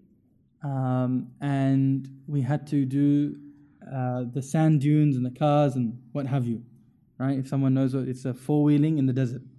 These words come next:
I was being a monkey, right? I was being mischievous. And my teacher, he pulled me out of the class and he said, "You're coming with me, no more fun for you," right?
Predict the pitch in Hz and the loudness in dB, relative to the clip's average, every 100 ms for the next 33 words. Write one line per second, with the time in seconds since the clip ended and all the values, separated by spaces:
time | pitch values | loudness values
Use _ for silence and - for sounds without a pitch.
0 | - - - _ _ _ - - - _ | -20 -20 -20 _ _ _ -18 -18 -20 _
1 | - _ - 202 269 202 226 208 185 185 | -20 _ 2 6 8 10 10 12 10 10
2 | 196 220 - - - - - _ _ _ | 8 4 0 -14 -20 -20 -20 _ _ _
3 | 147 147 139 160 165 135 170 156 151 143 | 0 2 4 4 4 6 4 4 2 -4
4 | - 151 - 160 151 196 - - - - | -4 -4 0 2 4 2 0 -14 -20 -20
5 | _ _ _ _ - 170 175 175 170 269 | _ _ _ _ -2 2 4 2 6 4
6 | 196 202 220 - - - - _ _ 185 | 6 2 2 -6 -20 -20 -20 _ _ 0
7 | 170 240 226 214 190 185 151 143 156 147 | 2 4 6 6 6 4 4 0 2 2
8 | 208 - - - _ _ _ _ _ 156 | 0 -4 -20 -20 _ _ _ _ _ -2
9 | 147 165 190 165 196 202 185 160 151 131 | 0 2 2 4 4 4 4 4 2 2
10 | 117 180 190 185 170 - 156 120 - - | 2 2 2 4 2 2 0 -2 -8 -16
11 | - 151 185 | -6 -4 -4